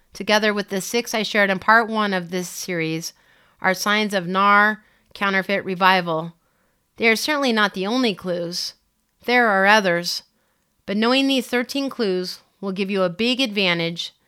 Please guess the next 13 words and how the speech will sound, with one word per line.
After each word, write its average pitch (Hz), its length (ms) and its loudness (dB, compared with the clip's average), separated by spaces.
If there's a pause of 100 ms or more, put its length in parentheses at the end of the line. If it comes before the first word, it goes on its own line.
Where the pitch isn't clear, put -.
(200)
as 196 200 -4
you 202 100 -4
seek 247 300 -6
to 269 120 -4
determine 190 720 -2
whether 190 240 -2
a 180 80 0
so-called 226 600 2
revival 180 640 4
is 185 200 -8
a 180 100 -2
nar 196 260 2
revival 247 680 4